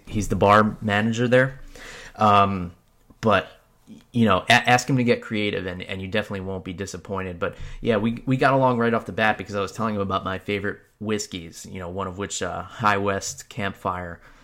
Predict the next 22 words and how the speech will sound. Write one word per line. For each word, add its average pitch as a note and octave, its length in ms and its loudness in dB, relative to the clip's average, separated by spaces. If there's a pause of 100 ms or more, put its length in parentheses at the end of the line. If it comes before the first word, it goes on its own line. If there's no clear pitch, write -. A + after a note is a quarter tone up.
(340)
um, F2+ 520 -6 (380)
which F#2 180 -12
is F2 200 -14 (220)
awesome. F#2+ 460 -4 (100)
It's - 140 -14
a F2+ 40 -12
really, G2 460 -6 (340)
really A2 260 -2
smoky F#2+ 440 -6
whiskey. F#2+ 500 -10 (300)
And G#2+ 140 -6
then, G#2+ 160 -2
uh, G2 200 0
he, B2 180 -6
he B2+ 180 -4
gave C3+ 160 0
me C3 60 -2
some G#2 300 -6
other A#2 280 0
awesome G2+ 400 -4
recommendations, F#2+ 760 -8
which - 340 -12